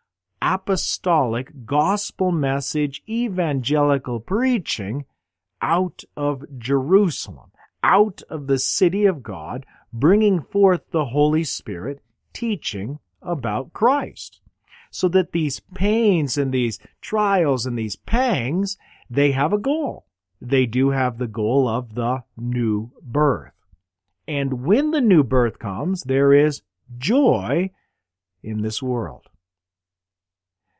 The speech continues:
Now, when Isaiah continues in the next verse, he says this, something of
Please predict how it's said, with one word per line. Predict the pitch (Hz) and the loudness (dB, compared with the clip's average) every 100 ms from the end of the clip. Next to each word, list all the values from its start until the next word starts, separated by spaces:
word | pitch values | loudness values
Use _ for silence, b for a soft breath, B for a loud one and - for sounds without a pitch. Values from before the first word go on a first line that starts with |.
| _ | _
Now, | - | -10
when | 147 147 | -6 -2
Isaiah | 139 131 170 143 | 0 2 0 0
continues | 135 123 180 160 123 | -2 0 0 2 0
in | 123 | -2
the | 110 | -2
next | 147 226 - - | 0 0 -2 -14
verse, | - - 127 - _ _ _ _ _ _ | -18 -16 -18 -20 _ _ _ _ _ _
he | - 165 | -6 -2
says | - 135 143 | 0 0 2
this, | 220 233 - - - _ _ _ _ | -2 -2 -6 -10 -12 _ _ _ _
something | - - 120 - 139 131 | -8 -6 -6 -2 -2 0
of | 127 | -4